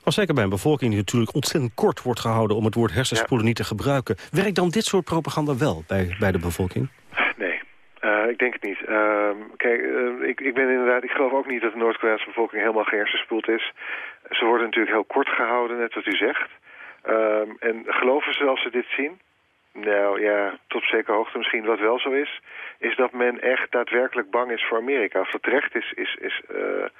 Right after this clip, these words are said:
Speaker 2: een tweede. Maar die angst, die angst is heel reëel. En dat opzicht is, denk ik, ehm, wat de gemiddelde Noord-Koreaan waarschijnlijk wel zou doen als hij dit ziet... is een soort geruststelling voelen wij, als Amerika ons aanvalt, kunnen we in ieder geval terugslaan.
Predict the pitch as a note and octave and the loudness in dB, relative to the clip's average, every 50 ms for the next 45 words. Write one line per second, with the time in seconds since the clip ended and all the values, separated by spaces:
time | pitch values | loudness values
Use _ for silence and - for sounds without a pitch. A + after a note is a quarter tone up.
0 | - - - - - - - - G#2+ - - B2+ C#3 D3 C3+ G#2+ G2 G#2 G#2 G2+ | -20 -20 -18 -20 -20 -20 -14 -10 -4 0 2 4 4 4 4 4 2 2 2 2
1 | G#2 - - A#2 B2+ - - - - G#2 - A#2 B2 - - A2 G2+ - G#2+ G#2+ | 2 2 0 0 0 0 -2 -6 -2 0 0 0 0 0 -2 -2 -2 0 2 2
2 | G#2 G2 G#2 G#2+ A#2 A#2+ G2+ F2 F2+ - _ _ - - - - - - _ - | 2 4 4 4 4 4 2 0 -2 -6 _ _ -20 -20 -20 -20 -20 -20 _ -12
3 | A2 G#2 A2 A2 - - - - - - C3+ B2+ - - C3 B2+ - - B2+ B2+ | -6 -2 0 0 0 0 -2 0 0 0 0 0 0 -2 -4 -4 -2 -2 -2 -2
4 | B2 - B2+ A#2 - - - A#2 A#2+ A#2+ A#2+ A#2+ A#2+ A#2+ A#2+ B2 B2 A#2 A2 G#2+ | 0 0 -2 -2 -2 -6 -2 0 2 2 2 2 2 0 -2 -4 -8 -12 -14 -18
5 | - - - _ _ _ _ - - - - - _ - A2+ A2 - - - A#2+ | -20 -20 -20 _ _ _ _ -20 -20 -20 -20 -12 _ 0 0 0 0 -4 -12 -8
6 | A2 A2 G#2+ - A#2 A#2 A#2+ A#2 A2+ A#2 A2+ A2 - - A2+ G#2+ G#2+ G#2+ G2+ - | -4 -2 -2 0 2 2 2 2 4 2 2 2 2 0 0 0 2 0 0 0
7 | G#2 F#2 F2+ G2 G#2 A#2 A#2+ - B2 B2 C3+ C3 B2+ - A#2+ A#2 B2+ B2 - - | -2 -2 0 2 2 2 2 0 -2 -4 -4 -2 -4 -4 -2 -2 -2 -2 -2 -4
8 | C3+ C#3 - - - - C3 B2+ A#2 B2 B2 B2 B2 - - - - _ - - | -6 -4 -4 -4 -4 -2 -2 -2 0 2 2 2 2 0 -2 -10 -16 _ -20 -20
9 | - - - - - - - - _ _ _ _ _ - - - - - C3 D3 | -20 -20 -20 -20 -20 -20 -20 -20 _ _ _ _ _ -6 -2 0 2 2 2 2
10 | C#3 - - C#3+ B2+ A#2+ A#2 G#2+ - - B2 A#2+ A2+ A#2 A2 A2 A2+ A2+ A2 A2 | 2 0 0 0 0 0 0 -2 -2 0 2 2 2 4 4 4 2 2 2 2
11 | B2 B2+ B2+ - A#2+ A#2 A#2 A#2 A2+ - A#2 G#2+ G2 - G#2 A2+ B2 - - C3+ | 2 2 0 -2 -4 -2 0 0 2 2 0 0 0 0 -2 -2 -2 -2 -2 -4
12 | B2+ - - C3 A#2+ A#2 A#2 G#2+ - B2 C3 B2 A#2+ - - B2 A2+ - G#2 F#2 | -4 -2 0 0 2 2 0 0 0 0 0 0 0 0 -2 -2 -4 -4 -8 -8
13 | - - - F#2 F#2 - | -8 -8 -8 -8 -10 -10